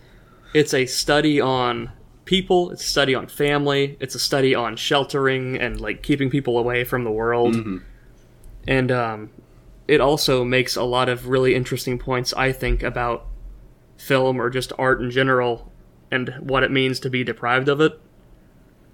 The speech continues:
Speaker 2: Okay.
Speaker 1: Because,
Speaker 2: I like
Speaker 1: um,
Speaker 2: that.
Speaker 1: whenever, like, the V H S tapes get introduced to these, well, to specifically the one daughter,
Speaker 2: <laughs> Yeah.
Speaker 1: and it's her first ever view of the outside world, it's like, wow, that really changes people.
Speaker 2: Did she, was it,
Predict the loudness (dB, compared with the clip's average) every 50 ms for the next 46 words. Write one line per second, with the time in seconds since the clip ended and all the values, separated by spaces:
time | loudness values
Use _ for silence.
0 | -20 -20 -20 -20 -20 -18 -12 -8 -6 -4 -4 -4 -4 -6 -8 -12 -14 _ _ _
1 | _ -4 -2 0 2 2 2 2 4 2 2 2 0 -2 -2 -2 -2 0 0 2
2 | 2 4 4 6 6 6 6 4 2 0 -6 -14 -14 -6 -4 -4 -2 0 2 2
3 | 2 2 2 2 0 0 0 -2 -2 0 -2 -2 -2 -4 -2 0 0 0 -2 -4
4 | -12 -8 -4 -2 -2 -2 -2 -2 0 0 0 0 -2 -4 -2 -2 -2 -4 -2 -2
5 | -4 -4 -4 -8 -16 -18 -8 -4 -2 0 2 2 2 2 0 -2 -6 -4 -2 0
6 | 0 0 0 0 0 0 0 0 0 2 2 0 0 -2 -2 -4 -6 -6 -10 -16
7 | -16 -14 -12 -10 -8 -8 -6 -4 -2 0 0 2 4 4 4 2 2 0 0 0
8 | -2 -2 -2 0 2 2 4 2 2 0 -2 0 0 2 0 0 2 2 2 2
9 | 2 2 0 0 0 -2 -2 0 0 0 0 0 0 0 0 -2 -4 -8 -10 -10
10 | -10 -8 -8 -6 -6 -4 -4 -6 -6 -8 -14 -10 -4 0 0 2 2 0 0 -2
11 | 0 0 0 0 0 0 0 -2 0 0 0 0 -2 -4 -4 -6 -8 -10 -8 -8
12 | -10 -10 -10 -14 -20 -20 -20 -20 -20 -20 -20 -20 -20 -20 -20 -20 -20 -20 -20 -20
13 | -14 -8 -6 -6 -2 0 0 0 2 0 0 2 4 4 6 6 6 4 4 2
14 | 2 2 2 2 2 4 2 4 4 4 4 2 -2